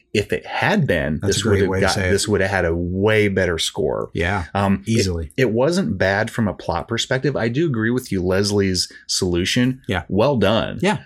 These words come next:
Speaker 1: But while that's interesting and fun to follow from a plot perspective, it doesn't necessarily bring the, the, the yuck yucks,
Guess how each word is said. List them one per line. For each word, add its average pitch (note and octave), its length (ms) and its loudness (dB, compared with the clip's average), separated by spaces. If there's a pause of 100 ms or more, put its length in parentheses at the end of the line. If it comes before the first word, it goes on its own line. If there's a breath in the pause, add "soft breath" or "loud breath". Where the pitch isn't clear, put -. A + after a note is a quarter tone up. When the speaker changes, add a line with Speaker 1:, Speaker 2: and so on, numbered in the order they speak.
(120)
Speaker 1:
But G#2+ 340 2 (160)
while G#2 320 0
that's G2+ 400 -2
interesting C3+ 720 0
and G2 160 0
fun A2 380 0
to G#2 80 -4
follow G#2+ 340 0
from G#2+ 160 -2
a E2 80 -2
plot - 320 -4
perspective, C3 580 0
it G2 120 -4
doesn't B2 260 2
necessarily G#2+ 480 2
bring G#2 440 2
the, G2+ 100 0
the, F#2+ 280 -2
the F2 180 -2
yuck G2+ 260 2
yucks, E2+ 400 -2